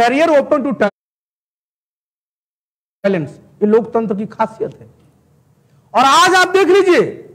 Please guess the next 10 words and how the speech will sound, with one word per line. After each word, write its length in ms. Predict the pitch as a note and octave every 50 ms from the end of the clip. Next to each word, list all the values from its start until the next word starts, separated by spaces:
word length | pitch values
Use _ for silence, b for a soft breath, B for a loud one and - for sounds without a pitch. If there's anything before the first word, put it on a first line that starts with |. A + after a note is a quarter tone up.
| - _ _ _ _ _ _ _ -
कि 80 | D#4
पूरा 720 | - - - D4 E4 F4+ F#4 F#4 F#4+ G4 G4+ G#4 G4+ G4 F#4+
का 140 | G4 F4
पूरा 540 | D#4+ - - D#4 E4+ E4+ D4+ B3 E3 A#2+ - -
हमारे 220 | A3+ A#3+ C4 C4
नेता 280 | C#4 C#4+ C#4 C#4+ D#4 C#4+
की 120 | D4 D4+
क्या 200 | - - D#4+ D4+
सोच 300 | - - G#3+ E3+ C3 -
है 120 | - -